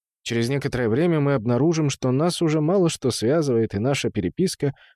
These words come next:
в лучшем случае выльется в пару открыток, чтобы окончательно успокоиться в забвении.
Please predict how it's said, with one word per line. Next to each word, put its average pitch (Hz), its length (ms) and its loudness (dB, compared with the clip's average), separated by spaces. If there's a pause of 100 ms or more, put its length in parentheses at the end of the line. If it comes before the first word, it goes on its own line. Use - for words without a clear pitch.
в 113 60 -4
лучшем 190 320 0
случае 180 440 -2
выльется 165 480 0
в 135 80 -10
пару 180 240 2
открыток, 151 520 -4 (300)
чтобы 117 300 0
окончательно 131 720 0
успокоиться 110 800 -2
в 98 80 -4
забвении. 82 640 -4